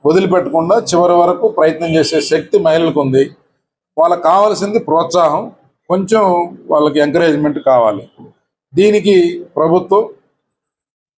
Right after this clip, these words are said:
ఈ స్కీమ్ పెట్టింది. దీని ద్వారా ఏంటి, ఎక్కువ మందికి ట్రైనింగ్ ఇవ్వటం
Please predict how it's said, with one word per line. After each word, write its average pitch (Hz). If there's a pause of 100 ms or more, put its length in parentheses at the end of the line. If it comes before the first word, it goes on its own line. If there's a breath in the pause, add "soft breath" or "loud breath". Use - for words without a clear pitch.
(480)
ఈ - (1200)
స్కీమ్ 170
పెట్టింది. 110 (240)
దీని 170
ద్వారా 180 (120)
ఏంటి, 151 (720)
ఎక్కువ 220 (100)
మందికి 185 (880)
ట్రైనింగ్ 185
ఇవ్వటం 175